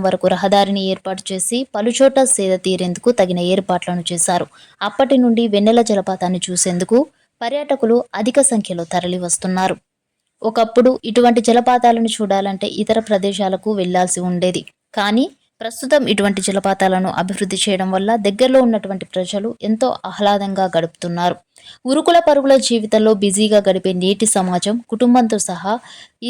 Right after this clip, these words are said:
జలపాతం వద్ద వాలిపోతుంది. కుటుంబ సభ్యులంతా కలిసి జలపాతం వద్ద ఆటపాటలతో ఆనందంగా గడుపుతున్నారు. పర్యాటకులను ఎంతగానో ఆకర్షించే ఈ వెన్నెల జలపాతం వద్ద మరిన్ని సౌకర్యాలు ఏర్పాటు చేయాలని పర్యాటకులు కోరుతున్నారు. జిల్లా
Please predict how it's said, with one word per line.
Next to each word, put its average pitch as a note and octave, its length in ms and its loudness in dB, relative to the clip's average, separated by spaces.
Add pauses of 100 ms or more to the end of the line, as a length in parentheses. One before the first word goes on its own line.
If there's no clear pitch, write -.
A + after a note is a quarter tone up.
జలపాతం A3 520 0
వద్ద E3 140 -8 (100)
వాలిపోతుంది. F3 640 -4 (280)
కుటుంబ C4+ 340 4
సభ్యులంతా F#3+ 500 -2 (100)
కలిసి F3+ 260 -2 (100)
జలపాతం F3 520 -4
వద్ద E3+ 200 -2 (220)
ఆటపాటలతో A3+ 640 0 (260)
ఆనందంగా B3 540 2
గడుపుతున్నారు. F3 640 -4 (760)
పర్యాటకులను D4+ 640 4 (100)
ఎంతగానో B3 460 4 (140)
ఆకర్షించే F3 540 -2 (220)
ఈ - 20 -2 (100)
వెన్నెల F#3+ 400 0
జలపాతం F#3+ 520 -2
వద్ద F#3 140 0 (220)
మరిన్ని C#4 380 4
సౌకర్యాలు F#3 560 -2
ఏర్పాటు F3+ 360 -2
చేయాలని F#3+ 380 0 (160)
పర్యాటకులు A3 520 -4 (100)
కోరుతున్నారు. F3+ 560 -4 (500)
జిల్లా D4+ 240 2